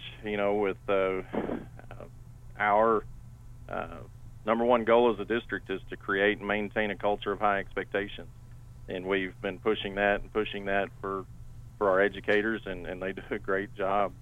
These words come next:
of, uh, really challenging our students.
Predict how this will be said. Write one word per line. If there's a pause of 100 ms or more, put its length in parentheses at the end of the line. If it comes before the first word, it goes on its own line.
(120)
of, (100)
uh, (720)
really (140)
challenging
our
students.